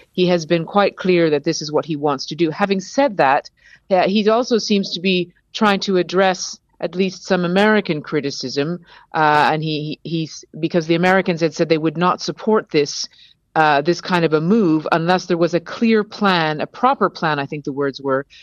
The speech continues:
to protect the safety of those civilians there. As you mentioned, more than a million people have crowded into Rafah in the past four months. So it's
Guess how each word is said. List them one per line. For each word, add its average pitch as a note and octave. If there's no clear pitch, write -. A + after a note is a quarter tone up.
to E3+
protect F3
the E3+
safety E3+
of D3
those D#3
civilians E3+
there. D3
As C#3
you D3+
mentioned, D#3+
more D3
than D3
a D3
million E3+
people D#3
have D3
crowded G3+
into D#3
Rafah D3
in D3
the D3
past D#3+
four C#3+
months. D3+
So D#3+
it's -